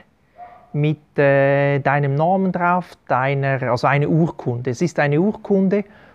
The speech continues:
und die heißt Koror drei. Koror drei. Das ist die Heiratsurkunde. Dann kriegst du ein weiteres Dokument und das ist der Auszug aus dem Heiratsregister.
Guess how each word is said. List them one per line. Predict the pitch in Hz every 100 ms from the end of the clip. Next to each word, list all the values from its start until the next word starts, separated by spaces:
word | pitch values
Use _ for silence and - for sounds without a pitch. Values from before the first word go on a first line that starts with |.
| _ -
und | 170 202 - -
die | 151
heißt | 135 160 170 - - _
Koror | - - 170 185 190 - 147 139 151 165 175 - _ _ _ -
drei. | 143 139 135 120 107 _ _
Koror | - 170 175 170 - 147 147 160 165
drei. | - 135 117 113 - _ - -
Das | - 135
ist | 190 -
die | 170
Heiratsurkunde. | - 139 151 151 147 151 - 139 - - 123 107 110 107 _ _ - - _ -
Dann | 175 202 254 - _ -
kriegst | - 175 -
du | 151
ein | 135 131
weiteres | 147 226 226 208 196 -
Dokument | 208 - 208 151 180 240 - - _ - _ -
und | 139 -
das | 185 294 -
ist | 156 - -
der | 127 - -
Auszug | 165 190 208 - - - 202 202 - -
aus | 147 165 165 -
dem | 151 143 135 156
Heiratsregister. | 156 170 156 156 - 143 139 135 185 - - 131